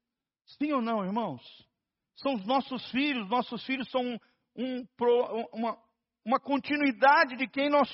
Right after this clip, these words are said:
somos. Então nós vemos Deus abençoando os nossos filhos no versículo doze. Filhos que sejam educados no lar,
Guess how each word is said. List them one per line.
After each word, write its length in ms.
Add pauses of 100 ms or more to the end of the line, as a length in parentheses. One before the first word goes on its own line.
somos. 480 (580)
Então 220
nós 200
vemos 380
Deus 440
abençoando 920
os 60
nossos 420
filhos 260
no 80
versículo 440
doze. 520 (480)
Filhos 320
que 120
sejam 360
educados 680
no 140
lar, 420